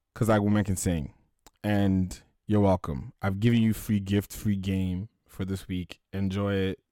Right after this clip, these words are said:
and be blessed. Now to this week's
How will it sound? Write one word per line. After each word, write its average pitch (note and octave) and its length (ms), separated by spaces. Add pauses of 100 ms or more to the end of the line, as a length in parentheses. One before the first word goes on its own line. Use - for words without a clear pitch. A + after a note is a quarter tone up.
(500)
and F2 340 (180)
be F#2+ 80
blessed. F#2 480 (680)
Now E3 480 (220)
to B2+ 440 (720)
this C#3 300
week's C3 420